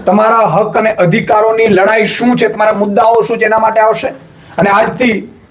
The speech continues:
ઘર ઘરનો કેમ્પેન અમે ચાલુ કર્યા છીએ, ડોર ટુ ડોર. આપ સૌ સહયોગ કરશો. અને આમ આદમી પાર્ટી તમારા મુદ્દાઓને લઈને અડીખમ ઊભી છે.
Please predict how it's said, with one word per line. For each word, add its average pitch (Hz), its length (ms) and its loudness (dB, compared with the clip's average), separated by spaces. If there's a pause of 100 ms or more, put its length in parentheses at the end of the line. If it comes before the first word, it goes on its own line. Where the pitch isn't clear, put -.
(160)
ઘર 247 240 2
ઘરનો 226 300 0
કેમ્પેન 196 440 -2
અમે 196 120 0
ચાલુ 196 280 0
કર્યા 202 220 2
છીએ, 202 140 -2
ડોર 196 240 2
ટુ 208 80 -2
ડોર. 214 240 2
આપ - 240 -2
સૌ 269 280 2
સહયોગ 226 500 0
કરશો. 226 360 -4 (1160)
અને 202 420 0 (360)
આમ 208 240 0
આદમી 233 260 0
પાર્ટી 196 500 0 (480)
તમારા 202 260 2
મુદ્દાઓને 190 540 2
લઈને 190 220 0
અડીખમ 180 320 0
ઊભી 160 220 -2
છે. - 200 -6